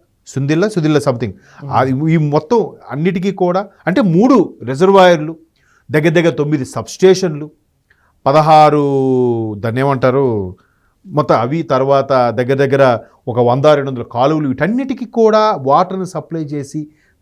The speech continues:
Speaker 1: తెలంగాణ యొక్క దాహార్తిని తీర్చే విధంగా,
Speaker 2: మ్మ్.
Speaker 1: పైగా ఎంత వరస్ట్ సిచ్యువేషన్‌లో కూడా సంవత్సరానికి రెండు పంటలు పండేలాగా ఈ కాళేశ్వరం ప్రాజెక్ట్ అనేది మేజర్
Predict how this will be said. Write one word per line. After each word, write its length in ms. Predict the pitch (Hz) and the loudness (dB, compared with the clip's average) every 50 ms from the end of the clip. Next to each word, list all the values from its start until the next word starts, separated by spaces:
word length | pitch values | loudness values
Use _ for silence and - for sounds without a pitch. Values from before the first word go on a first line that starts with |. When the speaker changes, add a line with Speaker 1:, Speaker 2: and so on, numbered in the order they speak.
| _ 131 | _ 0
Speaker 1:
తెలంగాణ 540 | 135 156 185 196 190 185 190 185 180 175 175 | 0 2 0 0 0 0 2 2 2 0 -2
యొక్క 280 | 165 165 156 - 147 | -4 -4 -4 -4 -6
దాహార్తిని 800 | 123 104 101 117 113 131 139 143 175 185 190 185 - 196 165 131 | -8 -6 -4 -2 0 0 2 4 4 4 4 2 0 -6 -6 -6
తీర్చే 400 | 113 - 123 135 131 - - 160 | -6 -6 -6 -6 -6 -6 -6 -4
విధంగా, 400 | 151 147 143 143 143 143 151 143 - _ _ _ _ 156 | -4 -2 -4 -4 -8 -8 -10 -12 -14 _ _ _ _ -16
Speaker 2:
మ్మ్. 220 | 147 135 139 127 | -12 -12 -4 0
Speaker 1:
పైగా 400 | 147 160 170 190 185 165 170 170 - _ _ _ _ _ _ _ _ _ 110 110 | 0 2 2 2 2 2 0 -4 -10 _ _ _ _ _ _ _ _ _ -6 -2
ఎంత 280 | 143 160 190 208 208 240 | 0 0 0 0 2 2
వరస్ట్ 400 | 214 190 190 202 196 - - 226 | 4 4 4 2 -2 -4 -8 -8
సిచ్యువేషన్‌లో 580 | - 220 190 - 214 208 196 196 202 202 190 | -8 -6 -6 -2 0 0 2 2 0 -2 -4
కూడా 300 | 185 185 180 180 190 190 | -2 0 0 2 2 2
సంవత్సరానికి 600 | 185 185 170 151 165 175 - 190 202 208 208 175 175 | 2 2 -2 -4 -4 -4 -4 -2 0 0 0 -2 -2
రెండు 220 | 135 131 151 175 | -4 -2 0 0
పంటలు 320 | 202 202 202 196 180 190 190 | 0 0 0 -2 -2 -4 -4
పండేలాగా 720 | - 165 156 156 160 160 151 147 143 147 175 165 135 131 127 _ _ _ _ _ - | -4 -4 -4 -2 -2 0 0 0 0 0 -2 -2 -4 -4 -8 _ _ _ _ _ -10
ఈ 240 | 120 117 113 107 - - | -8 -8 -8 -8 -8 -4
కాళేశ్వరం 380 | - 135 151 156 147 - 139 120 | -2 0 0 0 -2 -6 -12 -10
ప్రాజెక్ట్ 380 | - 127 117 113 113 - - | -8 -8 -8 -8 -10 -10 -12
అనేది 220 | 113 104 123 143 165 | -10 -10 -8 -8 -8
మేజర్ 420 | 151 117 113 120 127 120 127 107 | -8 -6 -4 -4 -2 -2 -4 -6